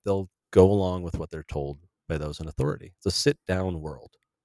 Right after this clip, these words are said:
And, and I think we need more people who will stand up for what's right in a sit-down world, even if there's negative consequences, even if you get kicked out of school, like Jaden did, or even if you get kicked off of Twitter, like, you know, many doctors did when they were opposing the,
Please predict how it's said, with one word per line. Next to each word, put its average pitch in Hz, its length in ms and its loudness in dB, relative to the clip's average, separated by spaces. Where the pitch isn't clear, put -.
And, 104 140 2
and 107 160 0
I 127 100 6
think 127 240 0
we 113 100 4
need 117 160 4
more 117 140 2
people 101 300 -2
who 113 160 2
will 123 140 0
stand 131 440 0
up 226 180 -6
for 98 120 6
what's 85 260 -4
right 67 280 -8
in 92 120 2
a 82 40 2
sit-down 78 500 -4
world, 76 200 -6
even 180 220 6
if 180 100 2
there's 165 280 2
negative 135 340 2
consequences, 98 720 2
even 98 180 -2
if 120 80 0
you 123 60 -12
get 120 180 0
kicked - 200 -12
out 120 100 -6
of 117 60 -4
school, - 460 -4
like 85 200 -6
Jaden 95 300 -4
did, - 240 -14
or 92 120 0
even 104 180 2
if 101 100 -4
you 101 60 -10
get 101 200 -4
kicked - 240 -8
off 107 200 -4
of 110 60 -6
Twitter, 107 440 0
like, 85 300 -4
you 104 80 -2
know, 90 120 6
many 98 220 2
doctors 92 460 4
did 64 220 -12
when 85 120 -6
they 85 120 -4
were 78 300 -4
opposing 87 560 0
the, 80 360 -4